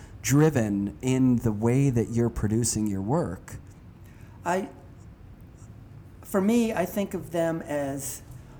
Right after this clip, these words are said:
Speaker 2: American collectibles. Like, you can go to a yard sale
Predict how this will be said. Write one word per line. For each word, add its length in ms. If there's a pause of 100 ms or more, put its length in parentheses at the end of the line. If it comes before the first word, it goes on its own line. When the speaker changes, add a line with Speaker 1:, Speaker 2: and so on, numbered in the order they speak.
(240)
Speaker 2:
American 640
collectibles. 1000 (160)
Like, 360 (1300)
you 100
can 140
go 140
to 120
a 40
yard 380
sale 600